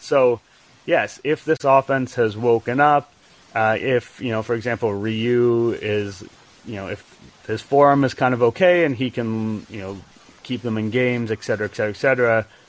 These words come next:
and everything except for the bullpen, and I think we'll probably should discuss the bullpen, uh,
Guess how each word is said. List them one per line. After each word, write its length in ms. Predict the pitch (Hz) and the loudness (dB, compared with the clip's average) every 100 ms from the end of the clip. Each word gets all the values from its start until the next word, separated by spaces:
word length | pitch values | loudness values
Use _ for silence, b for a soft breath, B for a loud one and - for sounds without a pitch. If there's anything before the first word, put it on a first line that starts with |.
| b b - | b b -10
and 240 | 117 110 | -6 -2
everything 580 | 117 117 120 107 117 113 | 0 0 -4 -4 -4 -4
except 420 | 107 - 170 165 - | -6 0 2 2 2
for 80 | |
the 80 | 131 | -2
bullpen, 500 | 113 123 120 101 101 | 4 2 2 -4 -4
and 120 | 107 | -6
I 40 | 107 | -6
think 240 | 117 107 | -6 -6
we'll 120 | 107 | -8
probably 580 | 95 110 104 101 101 98 | -6 -4 -2 -4 -6 -8
should 360 | - - 143 110 | -8 0 0 0
discuss 440 | 113 - 107 107 | -8 -4 -6 -4
the 100 | 104 | -6
bullpen, 500 | 95 101 95 95 98 b b b b - | -4 -6 -4 -6 -6 b b b b 0
uh, 540 | 139 117 113 110 | 4 4 6 4